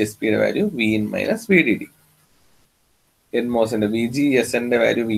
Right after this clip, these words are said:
in എന്ന് കിട്ടി. വി ജി എസ് പി യുടെ value V in minus വി ഡി ഡി കിട്ടി. Similarly അടുത്ത നമുക്ക് എന്താണ് കാൽക്കുലേറ്റ് ചെയ്യേണ്ടത്? വി ഡി എസ്. വി ഡി എസ് ഇതേ രീതിയിൽ നമുക്ക് കാൽക്കുലേറ്റ് ചെയ്യാം. ഓക്കെ, വി D S. Similarly വി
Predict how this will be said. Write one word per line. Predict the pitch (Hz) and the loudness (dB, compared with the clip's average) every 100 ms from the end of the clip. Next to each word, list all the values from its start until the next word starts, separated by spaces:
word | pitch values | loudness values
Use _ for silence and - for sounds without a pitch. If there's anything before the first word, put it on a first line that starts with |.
| 104 | 0
in | 104 | -2
എന്ന് | 110 113 | -2 -2
കിട്ടി. | 110 143 226 - _ _ _ _ _ 113 | 0 0 -2 -4 _ _ _ _ _ -6
വി | 113 127 | -6 -2
ജി | 120 | -2
എസ് | 110 - | -2 -4
പി | |
യുടെ | 123 113 | 0 4
value | 107 143 208 120 | 4 2 -2 -6
V | 113 | -6
in | 110 104 | -4 -2
minus | 110 196 - | -2 -2 0
വി | 190 | 2
ഡി | 147 | 2
ഡി | 113 | 0
കിട്ടി. | 101 - - | -4 -8 -6
Similarly | 135 147 147 147 | 0 2 4 4
അടുത്ത | 135 131 151 | 4 2 0
നമുക്ക് | 143 143 | 2 0
എന്താണ് | 143 143 143 | 2 0 2
കാൽക്കുലേറ്റ് | 131 135 139 139 | 0 2 -2 -2
ചെയ്യേണ്ടത്? | 135 139 143 143 _ _ _ _ _ _ 165 | -2 -2 -4 -8 _ _ _ _ _ _ 2
വി | 165 151 | 4 4
ഡി | 107 | 0
എസ്. | - - - - 127 | 0 -6 -10 -14 -6
വി | 135 143 | -2 2
ഡി | 143 | 2
എസ് | 139 135 | 2 -2
ഇതേ | 127 131 | -2 -2
രീതിയിൽ | 131 127 123 | -4 -4 -6
നമുക്ക് | 123 127 | -4 0
കാൽക്കുലേറ്റ് | 117 123 127 127 | 0 -2 -8 -2
ചെയ്യാം. | 127 131 _ _ _ _ _ _ _ _ _ _ _ _ _ _ _ _ _ _ _ _ _ _ _ _ _ _ _ _ _ _ _ _ _ _ _ 143 | -2 -4 _ _ _ _ _ _ _ _ _ _ _ _ _ _ _ _ _ _ _ _ _ _ _ _ _ _ _ _ _ _ _ _ _ _ _ -6
ഓക്കെ, | - 113 | -2 -2
വി | 120 120 | 0 -2
D | 113 104 | -2 -2
S. | - - - - | -4 -10 -12 -8
Similarly | 135 131 127 127 | -6 -2 -2 -2
വി | 127 | -2